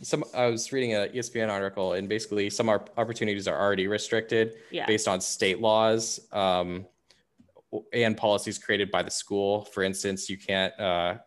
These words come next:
Speaker 1: endorse alcohol, tobacco, or gambling products in, you know, the states that
Speaker 2: Okay, good.
Speaker 1: have legalized those things. So, I mean, gambling is not legal, illegal everywhere, but, uh, I'm pretty sure most schools will outlaw, you know, tobacco <laughs>
Speaker 2: Mm-hmm.
Speaker 1: advertising, which is already extremely hard to be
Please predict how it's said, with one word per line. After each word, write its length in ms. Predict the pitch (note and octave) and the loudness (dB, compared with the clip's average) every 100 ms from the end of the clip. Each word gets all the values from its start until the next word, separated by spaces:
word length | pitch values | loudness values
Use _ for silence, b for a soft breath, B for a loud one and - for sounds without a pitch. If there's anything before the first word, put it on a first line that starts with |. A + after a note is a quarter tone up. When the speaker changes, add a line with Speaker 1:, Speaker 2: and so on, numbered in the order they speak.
| _ - | _ -6
Speaker 1:
endorse 500 | A2+ F#2+ E2+ F2+ - | -4 -2 -2 -4 -4
alcohol, 420 | G2 F#2+ G2+ G2 | -2 0 2 2
tobacco, 380 | F#2 - F#2 F2+ | 2 0 0 0
or 120 | F2 E2+ | -2 -2
gambling 420 | F#2 F2+ F#2 F#2 | -2 -2 -2 -2
products 460 | G2 F#2 G2 - | 0 2 0 -4
in, 200 | - F#2+ | -8 -6
you 100 | F2 | -6
know, 120 | E2+ F2+ | -6 -6
the 60 | |
states 440 | - - F2+ - - | -6 -2 -2 -4 -2
that 160 | - F3+ | 0 2
Speaker 2:
Okay, 100 | E3 | -2
good. 260 | F#3 D#3+ | -2 -2
Speaker 1:
have 180 | - F#2+ | 0 0
legalized 560 | F2+ F2+ F#2+ F#2+ F#2+ - | 0 0 2 2 0 -2
those 200 | F#2+ - | -2 0
things. 460 | G#2 G2+ G#2+ - _ b b b b | -2 0 -4 -12 _ b b b b
So, 240 | - F#2 A#2+ | -2 -2 0
I 40 | |
mean, 120 | A2+ | 0
gambling 280 | G#2 C3+ B2 | 4 4 4
is 140 | G2+ G2+ | 2 0
not 180 | E2 | -2
legal, 220 | G#2+ G#2 G#2+ | -2 -4 -4
illegal 320 | A2 G2+ F#2+ F#2 | -4 -2 0 0
everywhere, 400 | F#2+ F2+ F2 E2+ | 0 0 0 0
but, 500 | F2+ E2+ - - - | 0 0 -4 -10 -10
uh, 320 | G#2 F2+ G1+ - | -8 -6 -6 -6
I'm 140 | G2+ | -6
pretty 160 | F#2+ G2+ | -6 -6
sure 160 | - F#2 | -2 -2
most 260 | F2+ E2+ | -2 -4
schools 340 | - F#2+ E2+ F2+ | -4 -2 -2 -2
will 300 | F2+ E2+ - | -2 -2 -2
outlaw, 540 | F#2 E2 E2 D#2+ D#2+ - - | -4 -2 -4 -6 -6 -12 -12
you 100 | E2 | -10
know, 120 | - _ - | -10 _ -10
tobacco 540 | - E2+ D#2+ - - _ | -4 -2 -2 -6 -8 _
<laughs> 140 | _ - | _ 4
Speaker 2:
Mm-hmm. 520 | F#3+ - A3+ G3 G#3 | 4 4 -4 -2 2
Speaker 1:
advertising, 580 | G3 F#3 F#2 F2 E2+ E2+ | 2 2 2 0 0 0
which 120 | G2 | 0
is 140 | G#2 F#2+ | 2 4
already 280 | F#2 F2+ | 4 2
extremely 360 | D#2+ - D#2 E2 | -2 -4 -6 -6
hard 240 | - - | -8 -8
to 120 | - - | -10 -12
be 280 | G1+ - | -10 -10